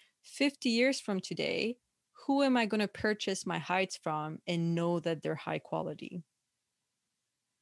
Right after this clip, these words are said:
That's a super important question for me. And I need to make sure that every year I spend that time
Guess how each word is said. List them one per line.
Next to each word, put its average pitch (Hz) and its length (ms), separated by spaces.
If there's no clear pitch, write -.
That's 247 440
a 214 40
super 240 480
important 202 520
question 277 380
for - 160
me. 156 320
And 170 160
I 175 80
need 202 280
to - 100
make 233 180
sure 170 400
that 175 240
every 175 300
year 175 220
I 165 40
spend 170 380
that 190 160
time 165 480